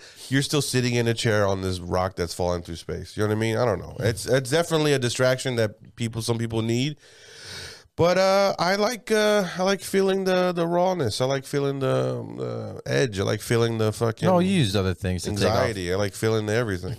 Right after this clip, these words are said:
Speaker 2: Use, you know, you use things to take off the edge. You know what I mean? You drink, right?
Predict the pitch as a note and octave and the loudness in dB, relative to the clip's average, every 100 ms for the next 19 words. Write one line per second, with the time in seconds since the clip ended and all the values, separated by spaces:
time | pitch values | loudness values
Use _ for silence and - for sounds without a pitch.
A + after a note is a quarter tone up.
0 | - D3 E3 C#3+ C#3 C#3+ G2+ G2+ A#2 B2+ | -2 2 2 0 0 2 4 2 0 -2
1 | B2 E3 D3 G2 _ _ F#2+ F2+ - - | -4 -4 -4 -6 _ _ 0 0 -2 -2
2 | G2 F#2 F2 F2+ F2 G2 B2 C3 - B2 | 0 2 0 -2 -4 -4 -4 -10 -4 0
3 | C3 D#3 C#3 C3 A2 E3+ G3+ C3+ D3+ F#3 | 0 0 -2 0 0 0 0 0 0 -2